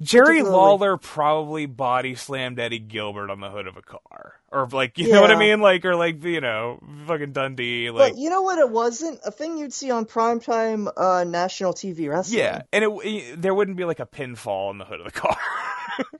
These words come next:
Speaker 1: which
Speaker 2: No.
Speaker 1: is kind of the funny thing that happens here. Um, we got, uh, let's see, we got, we got, it's,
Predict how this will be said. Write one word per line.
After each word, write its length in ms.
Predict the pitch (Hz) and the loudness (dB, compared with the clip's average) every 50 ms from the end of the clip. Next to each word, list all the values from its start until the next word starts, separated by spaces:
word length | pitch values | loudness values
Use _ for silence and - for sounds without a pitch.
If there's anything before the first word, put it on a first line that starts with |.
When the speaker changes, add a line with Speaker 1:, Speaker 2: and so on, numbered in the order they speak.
| _ _ - | _ _ -16
Speaker 1:
which 120 | 175 175 220 | -8 -4 4
Speaker 2:
No. 120 | 226 214 | 4 6
Speaker 1:
is 120 | 190 165 143 | 6 8 8
kind 140 | - 247 | 8 8
of 60 | 240 202 | 8 6
the 60 | 185 | 2
funny 300 | 147 175 160 135 117 107 | 0 2 2 2 0 -4
thing 180 | 101 104 98 | -6 -10 -10
that 100 | 98 95 98 | -10 -10 -8
happens 340 | 104 95 - 95 98 98 - | -8 -10 -10 -12 -20 -18 -18
here. 200 | - 87 98 - _ _ _ - - - - - - - - | -16 -16 -16 -16 _ _ _ -20 -20 -20 -20 -20 -20 -10 -4
Um, 440 | 127 123 123 120 120 120 117 - _ _ _ _ _ _ _ _ _ _ _ _ | 0 0 0 0 0 -4 -6 -10 _ _ _ _ _ _ _ _ _ _ _ _
we 160 | 147 156 160 | -8 -8 -4
got, 260 | 156 185 190 196 190 | -2 0 2 2 2
uh, 560 | 190 185 180 175 175 170 170 165 165 160 139 - - - _ | 2 2 2 2 2 0 0 0 0 -2 -2 -4 -10 -16 _
let's 180 | 156 165 - | -12 -12 -10
see, 180 | - 143 120 104 | -10 -12 -10 -10
we 120 | 107 120 | -12 -10
got, 300 | 123 143 143 143 127 - | -8 -6 -6 -6 -8 -8
we 80 | 143 139 | -12 -14
got, 160 | 139 139 - - - - - | -14 -14 -16 -18 -20 -16 -14
it's, 220 | - 160 - | -14 -14 -14